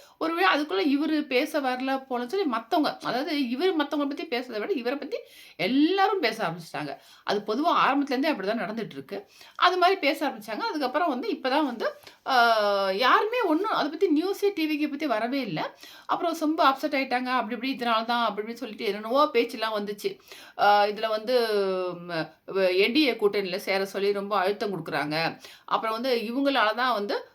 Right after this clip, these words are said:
ஆ, ஜனநாயகன் படத்துக்கும் வந்து ரிலீஸ் ஆகிறதுக்கு சென்சார் பிரச்சனை வந்து அவங்க சென்ட்ரல் கவர்மெண்ட் தான் பண்றாங்கன்னு சொல்லி நிறையா வந்தது. ஆனா இது விஜய் எதுக்குமே வாய் திறக்கவே இல்ல.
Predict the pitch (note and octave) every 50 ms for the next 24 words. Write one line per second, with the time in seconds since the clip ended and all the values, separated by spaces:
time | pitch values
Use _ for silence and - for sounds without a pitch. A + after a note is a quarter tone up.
0 | _ _ - G#3 G#3+ G#3 G3+ G3+ G3 F#3+ G3 G3 G3+ G3+ F#3+ A3 A#3 B3 C#4+ D4
1 | C#4+ C#4 B3+ A3+ G#3 G#3 G3 G3+ - A#3 - A#3+ B3+ A3+ G3+ G3 A3+ C4+ C#4 A#3
2 | G3+ F#3+ F#3 F3+ F3+ G3+ A#3 B3 B3 - A3 G3+ G3 F#3+ F3+ F#3 - G#3 A#3+ A#3+
3 | A3 G3 A#3 A#3 A#3+ G3 F#3+ - - F#3 - F#3 F3+ F3 F3+ F#3 A#3 A3+ D#3+ F3
4 | F#3+ F#3+ F#3 F#3+ G3 G3+ G3 A3+ A3 G#3 F#3+ F3 E3+ E3 D#3 F3+ F3 - F3 E3+
5 | D3 - D3+ D3+ F3 F#3+ C4 F#4 - - - - - - - - - E3+ F3 F3+
6 | G#3+ A#3+ C4 C4+ F#4 G#4+ A#4+ A#4 G#4+ D#4+ B3+ B3+ B3+ D#4+ F4+ D#4 D4 F4 F#4+ D#4
7 | A#3 A3 G#3+ G3+ E4+ F4+ C#4+ A#3+ G#3+ A#3 A#3+ C4+ C#4 E4 D#4+ - - G#3+ B3 B3
8 | A3+ G3 G3+ - G#3 F#3+ F3 D3+ C3+ - B4+ -